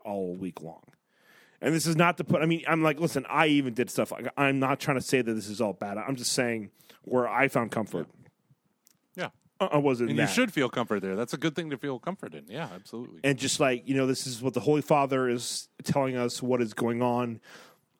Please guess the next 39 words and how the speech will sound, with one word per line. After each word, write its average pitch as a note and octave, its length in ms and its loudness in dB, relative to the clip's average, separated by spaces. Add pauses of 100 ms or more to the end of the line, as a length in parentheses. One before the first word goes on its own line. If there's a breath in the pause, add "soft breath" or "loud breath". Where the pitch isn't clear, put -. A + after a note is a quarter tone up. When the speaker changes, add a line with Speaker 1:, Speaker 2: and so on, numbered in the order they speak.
(100)
Speaker 1:
uh, C3 300 4
right A#2+ 140 2
now. A2+ 160 0
Can C#3 260 2
I C3+ 80 4
be B2+ 180 2
okay B2 280 2
with A#2 100 4
it? A2 40 -2
And B2 80 4
it D#3 40 6
was E3+ 120 4
a G3+ 60 4
really, F3 380 4
like, D#3+ 220 2
kind G3 180 2
of B3+ 100 2
a G#3+ 60 2
beautiful E3 380 4
moment B2+ 440 2
just - 380 -4 (260)
of C3 240 0
prayer, C3+ 280 4
praying C3 440 0
with A#2+ 240 0
his A#2 320 -2
words A2+ 420 0
and, G#2+ 100 -6
like, G2+ 140 -4
his A#2 240 -6
call B2+ 300 2
to B2 180 -2
conversion A2 560 -4
and G#2 100 -10
the G#2+ 40 -4
Lord's A#2 320 0
call A2 180 -4
to A2 60 0
conversion G2+ 600 -8